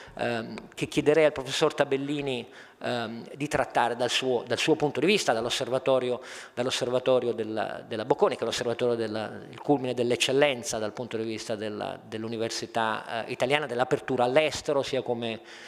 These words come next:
eh, capacità di saper attirare eccellenze nel nostro sistema di formazione, cosa che nel nostro sistema di formazione non è in generale molto capace di fare,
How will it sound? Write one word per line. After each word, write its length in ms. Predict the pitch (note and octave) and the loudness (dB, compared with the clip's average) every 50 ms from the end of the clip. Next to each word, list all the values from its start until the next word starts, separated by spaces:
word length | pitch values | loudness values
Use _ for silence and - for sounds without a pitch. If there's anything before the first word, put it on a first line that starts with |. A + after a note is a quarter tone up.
| - - - - | -18 -20 -14 -12
eh, 460 | - - - G2+ - - - - - _ - | -10 -8 -8 -8 -10 -12 -16 -18 -20 _ 0
capacità 560 | - D#3+ - - D3 - - D3+ - D#3+ C#3+ C#3 | 2 2 2 4 0 0 -2 2 2 2 2 2
di 100 | - - | 0 -2
saper 300 | - C#3 - D3 C#3 - | -4 -2 0 0 0 0
attirare 640 | - D3 - - C#3+ C#3+ C#3+ C#3+ C#3+ C#3 C3+ A#2+ - | 0 -2 0 2 4 4 6 6 4 4 2 0 0
eccellenze 760 | D#3 D3 - - D3 C#3 C#3 D3 D3+ D3+ D3+ - - - - - | 0 2 4 4 4 6 4 4 4 4 0 -4 -6 -8 -8 -10
nel 220 | C3+ B2+ C3 B2 A#2 | -6 -4 -2 -2 4
nostro 460 | C#3 F3+ F#3+ D3 - - - B2 A#2 | 4 6 4 4 0 -4 -8 -8 -8
sistema 400 | - - A#2+ - - B2 A#2 B2 | -8 -8 -6 -4 -4 -4 -2 -2
di 60 | A#2+ | -2
formazione, 880 | - - A#2+ A2 B2+ C3 - - E3 D#3 C3 G2+ G#2 - - - - - | -2 -2 -2 -2 -6 -6 -2 0 0 0 0 -2 -6 -12 -14 -18 -20 -20
cosa 220 | - - G#2 G#2 G#2+ | -16 -14 -14 -12 -10
che 60 | G#2+ | -10
nel 80 | G2+ G#2+ | -6 -4
nostro 220 | A#2+ A2+ - B2+ | -4 -4 -4 -6
sistema 180 | A2+ - B2 B2 | -10 -8 -10 -10
di 60 | B2 | -8
formazione 420 | - B2+ A#2 A#2+ - - B2+ A2+ A2+ | -8 -8 -8 -6 -6 -6 -6 -6 -4
non 200 | A2+ A#2+ A#2+ B2+ | -2 -2 -2 0
è 40 | |
in 80 | B2 B2 | -2 -2
generale 380 | A#2 A2+ A2+ A2+ A#2+ A#2+ A2+ G#2+ | -4 -4 -2 0 2 2 0 2
molto 260 | A#2 C#3 C#3+ - B2 | 0 0 0 0 0
capace 380 | - C3 C3 D3+ D3+ D3+ - | -2 2 2 2 2 2 0
di 80 | G3+ G3+ | -2 2
fare, 340 | - G3 G3+ A3+ A3+ A3+ | 2 2 2 2 0 -2